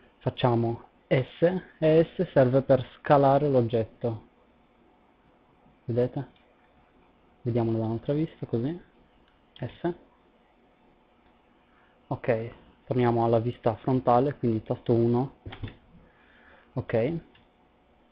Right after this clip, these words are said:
Per ingrandirlo sull'asse X, che è questo qui rosso, schiacciamo S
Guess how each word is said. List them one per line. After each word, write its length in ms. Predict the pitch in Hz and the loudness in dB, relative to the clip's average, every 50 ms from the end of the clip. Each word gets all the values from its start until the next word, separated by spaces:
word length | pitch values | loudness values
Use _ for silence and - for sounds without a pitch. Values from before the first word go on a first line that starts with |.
| _ _ _ _ _ - - - | _ _ _ _ _ -20 -16 -4
Per 440 | - 156 143 135 120 117 120 123 - | 4 6 6 6 6 4 2 -2 0
ingrandirlo 880 | - 160 160 147 156 156 151 143 127 123 127 123 110 120 117 113 113 110 - | 4 4 6 6 6 6 6 6 6 6 6 4 4 2 0 0 -2 -2 -4
sull'asse 800 | - - 135 131 123 117 113 - - - 123 117 113 107 - - | -2 2 4 4 4 4 2 -2 -8 -6 -6 -6 -6 -6 -10 -6
X, 540 | - 147 131 131 131 - - - - 170 165 160 - | -2 0 0 0 -2 -6 -14 -6 -4 -4 -4 -4 -8
che 280 | - - 123 117 113 113 | -4 0 2 2 2 0
è 100 | 107 104 - _ _ _ - | -2 -6 -12 _ _ _ -8
questo 260 | - 120 - - 123 | -8 -8 -6 -6 -8
qui 220 | - - 120 117 | -2 0 0 0
rosso, 460 | 113 117 110 107 - _ - 175 185 185 - _ _ _ _ _ _ _ | 2 0 -4 -4 -8 _ -8 -8 -8 -8 -12 _ _ _ _ _ _ _
schiacciamo 500 | - - 127 - - 120 117 113 120 - - | -6 -6 -6 -6 -4 -6 -6 -6 -8 -10 -6
S 480 | - 151 143 - - - - 185 190 | -4 -4 -4 -4 -8 -6 -4 -4 -4